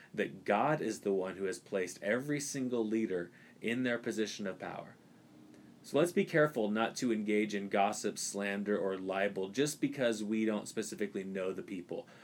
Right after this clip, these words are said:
or because it's easy to do it, or because other Christians even are doing it. It's one thing to question a policy or to, uh, dislike a policy, but to start to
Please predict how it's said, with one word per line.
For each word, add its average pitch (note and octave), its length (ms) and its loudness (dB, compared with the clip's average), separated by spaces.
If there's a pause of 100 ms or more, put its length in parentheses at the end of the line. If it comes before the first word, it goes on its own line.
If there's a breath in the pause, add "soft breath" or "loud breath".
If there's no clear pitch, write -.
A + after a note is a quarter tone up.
(100)
or A2+ 300 8
because A2+ 380 2
it's G#2+ 240 -2
easy A#2 440 0
to G#2 140 -4
do F#2 260 -4
it, F2 140 -6
or A#2 200 4
because A#2+ 400 0
other A2 260 4
Christians C#3 600 0
even G2 260 -2
are F#2 100 -2
doing F2 340 -4
it. D#2 140 -14 (720 loud breath)
It's A#2+ 220 -2
one E3+ 260 4
thing F#3+ 240 2
to C#3+ 180 2
question B2 500 0
a F#2+ 60 -2
policy G2 720 -2
or G#2 160 2
to, G2 300 -2 (460 loud breath)
uh, G2+ 120 0 (280)
dislike A2+ 520 0
a A#2+ 40 2
policy, F2+ 640 -4 (920 loud breath)
but A#2 220 4
to A#2+ 120 -4
start C#3+ 400 4
to C3+ 360 2